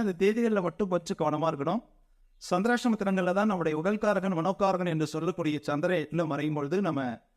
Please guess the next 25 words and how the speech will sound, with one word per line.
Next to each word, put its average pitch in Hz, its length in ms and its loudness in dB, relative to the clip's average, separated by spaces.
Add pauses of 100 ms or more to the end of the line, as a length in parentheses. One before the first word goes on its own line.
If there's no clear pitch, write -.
(300)
உடல் 208 240 0
ரீதியாகவும் 196 440 2
மன 175 180 2
ரீதியாகவும் 180 420 0
அந்த 151 60 -2
நாட்கள்ல 160 420 -2
பாதிப்படைவோம். 156 540 0
அந்த 170 80 -2
நாட்கள்ல 151 340 -2
தாங்க 160 200 -2
இந்த 156 200 -2
பதட்டம், 160 420 -2
படபடப்பு, 151 600 0
தெளிவில்லாத 165 480 2
நிலை, 143 200 -2
மனக்குழப்பம் 190 560 0
இதெல்லாம் 147 300 0
கொடுக்கும். 131 320 -6 (880)
அதனால 185 400 2
தான் 262 100 -6
சந்திராஷ்டம 240 480 2
தினங்கள்ல 208 340 2
புது 220 360 -2
முயற்சிகள்லாம் 185 460 0
தவிர்க்கணும். 151 440 -4